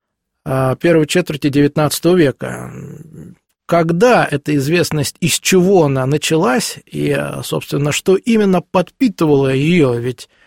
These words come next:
популярность его у современников была необыкновенная, и салоны, эм, Санкт-Петербурга и Москвы зачитывались тогда,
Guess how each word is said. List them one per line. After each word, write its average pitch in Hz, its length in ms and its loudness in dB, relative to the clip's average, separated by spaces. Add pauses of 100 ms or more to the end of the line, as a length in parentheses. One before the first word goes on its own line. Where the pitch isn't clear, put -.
(220)
популярность 196 800 0
его 180 220 2
у 180 60 2
современников 165 840 0
была 160 320 0
необыкновенная, 156 960 0
и 135 260 -8 (540)
салоны, 170 840 2 (140)
эм, 135 640 -2 (480)
Санкт-Петербурга 165 1120 0 (340)
и 151 80 0
Москвы 151 720 2 (640)
зачитывались 151 760 2
тогда, 131 600 -2